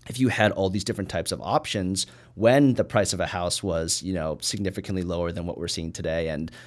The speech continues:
the, you know, the price of going to Whole Foods or something, you know, hundred bucks took you a lot <laughs> further back then, there, there's so many more options now for people to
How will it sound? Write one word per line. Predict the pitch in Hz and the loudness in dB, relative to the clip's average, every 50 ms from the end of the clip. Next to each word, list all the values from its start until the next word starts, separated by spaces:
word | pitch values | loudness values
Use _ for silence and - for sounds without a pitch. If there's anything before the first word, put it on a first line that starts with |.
| - - - - | -20 -20 -10 -4
the, | - 85 82 82 78 80 - - | -2 0 0 0 0 -2 -4 -4
you | 95 110 | -4 -4
know, | 95 78 76 | -4 -4 -4
the | - - | -6 -8
price | 76 - - 95 87 - | -8 -2 -2 0 0 0
of | 92 87 | -2 -2
going | - 98 87 82 85 85 | -2 -2 -2 -2 -2 -4
to | - 101 90 85 82 - - | -2 0 0 0 -2 -4 -6
Whole | - - 98 92 | -2 0 0 2
Foods | 92 - - 101 95 90 92 | 2 0 0 0 0 0 0
or | 92 | -2
something, | - - 95 87 - 90 90 90 92 - - | 0 0 -2 -2 -2 -4 -4 -4 -6 -8 -10
you | - 85 | -8 -6
know, | 92 76 71 | -6 -6 -4
hundred | - 110 104 - 95 90 | -2 -4 -2 -2 -2 -2
bucks | 98 90 - - - - - | -2 -2 -2 -4 -10 -10 -6
took | - 131 - | -6 -4 -2
you | 113 98 | 0 0
a | |
lot | 92 95 92 - | 2 0 0 0
<laughs> | - - | -4 4
further | - 170 - 110 101 | 6 6 6 6 4
back | - 90 78 76 - | 0 -4 -4 -2 0
then, | 123 120 110 95 92 95 92 - - - - - - - - - | 2 2 2 2 0 -2 -4 -6 -12 -20 -20 -20 -20 -20 -16 0
there, | - 123 117 113 | 2 4 4 4
there's | 117 117 - | 4 4 4
so | - 147 | 6 6
many | 143 127 110 | 6 6 6
more | 101 98 95 98 107 107 | 4 4 4 4 4 4
options | 98 73 90 90 90 - - 98 92 - - | 4 4 2 -2 -2 -2 -4 -4 -4 -4 -4
now | 87 85 82 85 87 | -2 -2 -2 -2 -2
for | 90 - 104 | -2 -4 -6
people | - - - 104 95 92 | -6 -4 -4 -2 -2 -4
to | - - 90 | -4 -6 -8